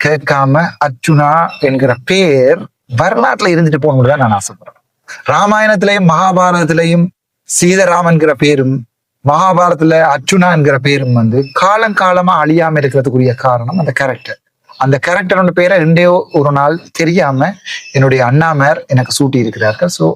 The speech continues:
அந்த தமிழருடைய அந்த உண்மை சொல்பவன் என்கின்ற பிம்பத்தை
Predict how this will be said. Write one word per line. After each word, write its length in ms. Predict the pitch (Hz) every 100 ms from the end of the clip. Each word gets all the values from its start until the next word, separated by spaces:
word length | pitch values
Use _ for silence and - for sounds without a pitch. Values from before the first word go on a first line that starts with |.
| -
அந்த 340 | 139 127 123 - -
தமிழருடைய 760 | 160 190 196 180 175 180 196 202 - - - - -
அந்த 200 | 120 120
உண்மை 420 | 120 151 180 202
சொல்பவன் 680 | 185 180 175 160 156 156 180 180
என்கின்ற 440 | 156 139 143 135
பிம்பத்தை 560 | 120 120 120 120 -